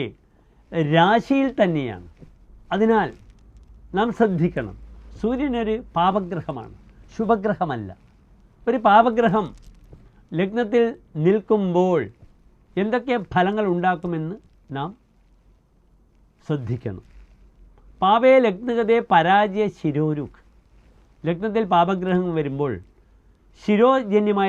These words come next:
രോഗങ്ങൾ ഉണ്ടാകുന്നു, ശിരസ്സുമായി ബന്ധപ്പെടുന്ന രോഗങ്ങൾ, പരാജയങ്ങൾ ഉണ്ടാകുന്നു. ദുഃഖ ദുഷ്കീർത്തയഃ, ദുഷ്കീർത്തി, പേരുദോഷമുണ്ടാകുന്നു, ദുഃഖങ്ങൾ ഉണ്ടാകുന്നു. നേരത്തെ ഞാൻ സൂചിപ്പിച്ചു കഴിഞ്ഞു, വനിതാ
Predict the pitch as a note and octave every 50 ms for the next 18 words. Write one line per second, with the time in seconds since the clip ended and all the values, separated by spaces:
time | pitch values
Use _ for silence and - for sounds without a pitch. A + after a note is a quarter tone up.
0 | F#3+ E3+ D#3+ D#3+ E3+ E3+ F3 F3 E3 D3 C3+ B2 A#2+ A2+ G2 G2+ G2+ F#2 F2+ -
1 | _ _ _ _ _ _ _ _ _ _ _ _ _ _ _ _ _ _ _ _
2 | _ _ - - G3 G#3 G#3+ - A#3 A3 G#3 G#3 G#3 F#3 F3+ F3+ F3 F3+ E3 F3+
3 | F3 F3 F#3 F#3+ D#3 B2+ A#2 A2 G#2+ G#2 G2 F#2+ F#2 F#2+ - - - _ _ _
4 | - _ _ _ - F3 F3 F3 G#3 A#3 B3+ B3 C4 C4+ B3+ B3 A#3 G#3 F#3+ F3
5 | E3+ E3 D3+ C#3 C3 B2 A#2 G#2+ F#2+ - - - - _ - - - - _ _
6 | - D#3+ G#3 G3 - - C4+ D4 A#3+ A#3 G3 - - - C4 C#4 D4 - - C4
7 | G#3+ F3+ E3 C3+ G2+ A#2 F#2 - _ _ _ _ _ _ - - - - _ _
8 | - D3+ G#3 A3 - - - C#4+ C#4+ C4+ A#3 C4+ C4 A#3+ D#3+ - G3+ G#3+ A#3 C4
9 | C4 B3+ B3 G3+ - A#3 A3+ G#3+ G#3 G#3 G#3 G3+ G3 G3+ G3+ G3+ G3 F3 E3 F3
10 | E3 - - - B3 A#3 A3 G3 E3+ D3+ C#3 C#3 B2+ A2 A2 G2+ G2 F#2+ - _
11 | _ _ _ _ _ _ _ _ _ _ _ _ _ _ _ - D#3 F3+ G#3+ A3+
12 | A3 - B3+ B3 B3 A3+ A3 A3+ A3+ G3 - G3 G#3 F#3+ G#3+ F#3+ F#3 G#3 F3+ F#3+
13 | F#3+ F3 D3+ C3+ A#2+ A2 G2 F#2 - _ _ _ _ _ - C#3+ C#3+ E3+ F#3 G3+
14 | A3 G#3+ A3 B3 A#3